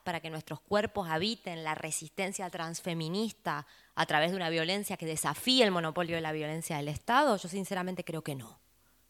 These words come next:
Pero bueno, yo soy una, una, una, una foránea, digamos, una persona que vive acá vendiendo su fuerza de trabajo a la violencia de este Estado y de, y del capital, claramente.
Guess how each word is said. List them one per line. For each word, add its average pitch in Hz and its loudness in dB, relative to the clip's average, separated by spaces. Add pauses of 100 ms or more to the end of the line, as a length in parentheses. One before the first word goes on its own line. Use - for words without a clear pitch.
(1400)
Pero 139 -6
bueno, 139 -4 (240)
yo 143 -14
soy 151 -10
una, 147 -6
una, 151 -12
una, 143 -14
una 139 -16
foránea, 147 4 (400)
digamos, 135 -4
una 143 -2
persona 147 -2
que 151 -2
vive 147 0
acá 190 4
vendiendo 160 2
su 160 -8
fuerza 151 -6
de 143 -6
trabajo 156 -2
a - -4
la 190 -4
violencia 147 -14
de 139 -16
este 135 -20
Estado 214 -6
y 147 -14
de, - -20
y - -20
del - -20
capital, - -20 (180)
claramente. - -10